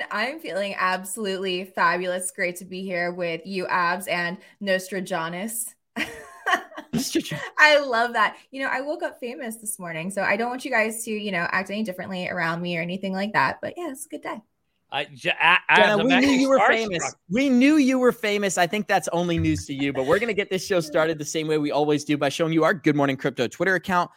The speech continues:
Speaker 2: That's at three T G M Crypto on Twitter. You get access to all of us. We're at forty-one hundred and fifty-eight followers. Smash that follow button. We love talking to you. Johnny Crypto, obviously I'm home, so we can't give the Merlin market page because I'm on my laptop.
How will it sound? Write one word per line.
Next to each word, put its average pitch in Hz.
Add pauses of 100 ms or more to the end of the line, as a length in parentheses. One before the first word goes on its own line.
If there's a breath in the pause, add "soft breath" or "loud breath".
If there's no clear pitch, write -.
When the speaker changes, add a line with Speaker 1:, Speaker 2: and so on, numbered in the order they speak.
(180 soft breath)
Speaker 2:
That's 165
at 170
three 185
T 180
G 170
M 156
Crypto 170
on 156
Twitter. 220
You 175
get 135
access 143
to -
all 170
of 170
us. 156 (240 soft breath)
We're 170
at 165
forty-one 202
hundred 180
and 160
fifty-eight 165
followers. 151
Smash 143
that 123
follow 127
button. 120
We 120
love 117
talking 117
to -
you. 95 (320)
Johnny 156
Crypto, 160
obviously 160
I'm 143
home, 151
so 156
we 147
can't 196
give 175
the 165
Merlin 165
market 156
page 147
because 170
I'm 156
on 143
my 135
laptop. 131